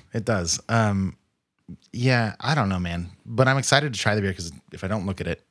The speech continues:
the can, I mean, it does smell really good. It smells like a really good Imperial Stout. Uh, my thoughts are that it's initially gonna be a little bit too sweet, probably for me.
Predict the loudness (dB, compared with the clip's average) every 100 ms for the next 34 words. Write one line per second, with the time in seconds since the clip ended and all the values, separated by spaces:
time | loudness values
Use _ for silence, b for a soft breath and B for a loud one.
0 | _ -12 -8 -8 -6 -8 -8 -6 0 2
1 | 2 0 -2 -2 -2 -4 -6 -14 -2 -2
2 | 0 0 0 0 0 -2 -2 -4 -4 -6
3 | -6 -10 -12 _ _ _ _ B B B
4 | B 2 2 2 0 0 0 -2 -2 -2
5 | 0 -2 -4 -6 -4 -4 -2 -2 -2 -4
6 | -4 -6 -8 -8 -4 -4 -2 -4 -6 -8
7 | -6 -4 -2 -2 0 0 0